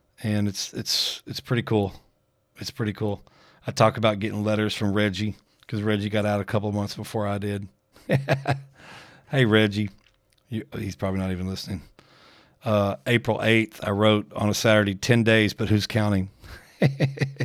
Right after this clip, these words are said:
"I'm gonna have fun and minister to as many people as God will allow. I'm ready to, I'm ready." This is April eighth, two thousand six. "I'm ready. I know because I asked God not to let me out of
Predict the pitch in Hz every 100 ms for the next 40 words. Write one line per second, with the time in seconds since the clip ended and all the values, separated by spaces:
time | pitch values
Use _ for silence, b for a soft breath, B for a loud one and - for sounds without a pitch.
0 | - - B B B B B - 117 120
1 | 113 113 - 123 123 120 113 123 123 -
2 | 110 117 98 110 120 113 120 - 107 98
3 | 110 113 113 113 110 104 98 107 104 117
4 | 120 113 - - 107 92 B B B B
5 | - 123 127 117 139 135 98 98 104 110
6 | 107 104 107 110 120 117 - 117 98 -
7 | - 110 110 101 92 - 95 - - 123
8 | 131 127 95 90 - b b b b b
9 | - 110 107 107 120 101 98 107 - 107
10 | 104 101 107 110 - 101 101 101 - 101
11 | 104 - 104 104 107 104